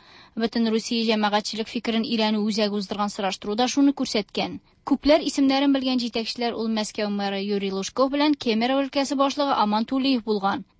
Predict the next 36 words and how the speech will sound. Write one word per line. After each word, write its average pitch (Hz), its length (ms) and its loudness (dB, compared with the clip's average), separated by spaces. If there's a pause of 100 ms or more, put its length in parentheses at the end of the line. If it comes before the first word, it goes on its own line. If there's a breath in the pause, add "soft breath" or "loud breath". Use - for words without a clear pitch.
Әгәр 226 380 0 (100)
өч 226 160 -4
ел 220 140 -2
элек 220 180 -4
уздырган 220 400 -2
сораштыруда 214 600 0 (260 loud breath)
Тулиев 254 480 2
иң 240 240 2
танылганы 294 480 4
булса, 311 320 0
хәзер 220 400 -4
Лужков 220 480 -2
аны 202 160 -2
бераз 208 240 -2
узып 233 320 -6
киткән. 196 380 -6 (480 loud breath)
Сораштыру 220 580 0
уздыручылар 214 640 -2 (100)
өч 277 300 -2
юнәлеш 226 420 2
нигезендә, 277 480 2
ягъни 214 400 0
социаль, 214 640 -2
икътисади 202 480 -6
проблемаларны 277 720 2
чишү 302 460 -4
һәм 233 100 2
җинаятьчелек 208 720 -2
белән 247 240 0
көрәштә 226 460 0
уңышка 220 500 0
ирешкән 233 400 -2
губернаторлар 214 720 0
исемен 214 400 -4
атауны 214 400 0
сораган. 190 500 -2